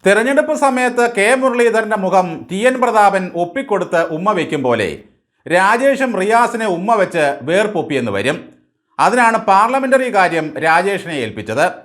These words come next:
ബഹുമാനപ്പെട്ട സ്പീക്കർക്കും ഒരു കടിഞ്ഞാണിടാൻ ഇങ്ങനെ ഒരാൾ വേണമെന്നുള്ളത് നല്ലതാണ്. ഇനി റോഡിലെ കുഴിയെപ്പറ്റി നിയമസഭയിൽ ഉന്നയിച്ച എം എൽ എക്ക്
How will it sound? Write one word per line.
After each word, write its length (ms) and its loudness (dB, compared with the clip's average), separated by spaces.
ബഹുമാനപ്പെട്ട 600 2
സ്പീക്കർക്കും 800 -2
ഒരു 260 -2
കടിഞ്ഞാണിടാൻ 760 2
ഇങ്ങനെ 300 -4
ഒരാൾ 460 2
വേണമെന്നുള്ളത് 840 -2
നല്ലതാണ്. 580 -2
ഇനി 120 -2
റോഡിലെ 480 4
കുഴിയെപ്പറ്റി 640 -2
നിയമസഭയിൽ 640 0
ഉന്നയിച്ച 340 -2
എം 420 0
എൽ 120 0
എക്ക് 440 0